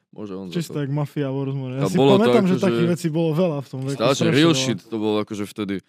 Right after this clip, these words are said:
Speaker 1: A jeho brat, s ním som mal lepší vzťah, on tiež mal dostať akože ria-, riadny výplach na Lacaku, bo tam skákal, keď bol zjebaný do dakoho, ale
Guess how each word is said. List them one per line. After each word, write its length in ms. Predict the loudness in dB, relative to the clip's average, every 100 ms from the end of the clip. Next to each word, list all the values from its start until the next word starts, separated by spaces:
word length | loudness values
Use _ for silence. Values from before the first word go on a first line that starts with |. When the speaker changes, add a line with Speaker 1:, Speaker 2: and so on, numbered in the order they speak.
| _ _ _ _
Speaker 1:
A 40 | 0
jeho 340 | 4 6 6 4
brat, 240 | 4 2
s 400 | 4 2 4 2
ním 160 | 0 -4
som 160 | -2 0
mal 80 |
lepší 260 | 0 0 -4 -6
vzťah, 260 | -4 -4 -4 _ _
on 160 | -12 -4
tiež 160 | -2
mal 160 | 0 -2
dostať 400 | -2 -4 -4 -4
akože 220 | -4 -4
ria-, 320 | 0 0 0 -2
riadny 400 | -2 -2 -2 -6
výplach 320 | -6 -6 -4
na 80 | -4
Lacaku, 400 | -2 -4 -4 -6
bo 80 |
tam 240 | -6 -6 -8
skákal, 480 | -6 -6 -4 -6 -6
keď 140 | -8
bol 160 | -6 -4
zjebaný 480 | -4 -2 -2 -2 -4
do 160 | -6
dakoho, 560 | -6 -4 -2 0 0 -4 _ _ _ -10
ale 320 | -2 0 0